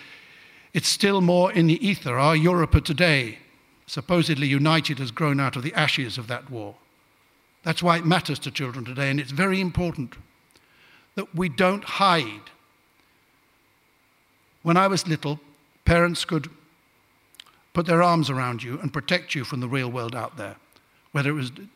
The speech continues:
domestic difficulty or social difficulty or international threats. You knew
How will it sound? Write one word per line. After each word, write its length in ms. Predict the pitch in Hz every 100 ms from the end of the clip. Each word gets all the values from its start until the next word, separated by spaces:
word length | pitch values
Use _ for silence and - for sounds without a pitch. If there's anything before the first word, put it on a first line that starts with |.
| _ -
domestic 520 | 156 160 - 175 156
difficulty 580 | 127 143 135 127 120 110 - -
or 100 | 139
social 420 | - 180 160 135
difficulty 640 | 123 135 147 127 110 107 - - _ _ _
or 180 | 202 151
international 600 | 165 156 151 147 - 151
threats. 600 | - 180 139 107 - - -
You 120 |
knew 120 | 196